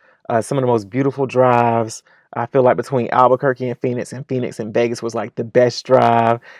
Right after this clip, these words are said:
There was a bridge when I was going to, like, Mississippi that my hands were, like, uh, sweat. My palms had, like, were sweaty around the steering wheel because it was such an incline that I was so nervous. And I,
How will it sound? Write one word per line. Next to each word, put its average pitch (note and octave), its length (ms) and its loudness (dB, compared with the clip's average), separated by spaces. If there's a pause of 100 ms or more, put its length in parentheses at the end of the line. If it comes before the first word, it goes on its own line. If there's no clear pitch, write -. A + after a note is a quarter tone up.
(180)
There A#2+ 140 4
was A2+ 120 2
a A#2+ 60 -4
bridge B2+ 380 6
when C3+ 80 -6
I B2 60 -2
was A#2 120 -4
going A#2+ 300 -2
to, - 100 -10
like, - 160 -2
Mississippi A#2+ 540 -4
that A2+ 200 0
my A#2 200 -8
hands C3 420 -2
were, B2 80 -6
like, A2+ 300 -6 (400)
uh, A#2 260 -4
sweat. C3+ 540 4
My A#2 120 2
palms D#3+ 440 0
had, B2 180 -4 (140)
like, B2 160 0
were B2+ 100 -6
sweaty B2+ 520 0
around A#2 280 -6
the A2+ 60 -10
steering A#2 240 -6
wheel G2+ 80 -10
because B2 180 -4
it B2 40 -2
was G2+ 120 -8
such - 220 -6
an A2 100 -12 (100)
incline A#2 600 -4
that B2 100 -6
I G2+ 60 -2
was A#2 140 -12
so C#3 340 4
nervous. B2 500 -2
And A2 320 -10 (460)
I, C3 320 6